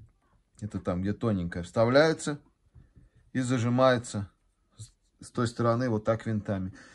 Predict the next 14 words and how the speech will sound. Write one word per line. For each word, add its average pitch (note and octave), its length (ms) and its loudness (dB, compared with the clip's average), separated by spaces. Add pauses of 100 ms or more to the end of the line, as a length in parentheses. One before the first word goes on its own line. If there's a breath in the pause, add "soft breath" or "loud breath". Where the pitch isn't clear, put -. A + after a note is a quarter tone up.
(140 loud breath)
И C3+ 100 2
на C3+ 160 6
клипсе C#3 400 2
она A2+ 180 2
вот A2 120 0
так A2 200 -2
вот G2 140 -4
держится. G2 400 -4
Вот F2 80 -12
так F#2+ 160 -4
клипса A2+ 340 -4
зажимается A#2+ 840 -2 (540)
и A2+ 120 -8
вставляется. G2 680 -4